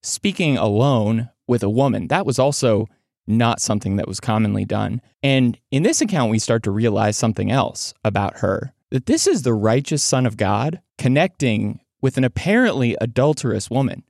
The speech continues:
We like to think about the adulterous woman later on in John in just a few chapters,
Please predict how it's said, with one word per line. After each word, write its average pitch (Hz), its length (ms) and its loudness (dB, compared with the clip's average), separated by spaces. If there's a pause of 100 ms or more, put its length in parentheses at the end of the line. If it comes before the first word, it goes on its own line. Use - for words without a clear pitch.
(180)
We 156 80 2
like 185 220 2
to 170 80 -2
think 165 200 0
about 135 220 0
the 123 100 2
adulterous 117 540 0
woman 117 240 2
later 110 360 2
on 120 540 2 (140)
in 107 380 2
John 107 360 0
in 107 120 -2
just 110 220 -4
a - 40 -10
few - 160 -6
chapters, - 580 -4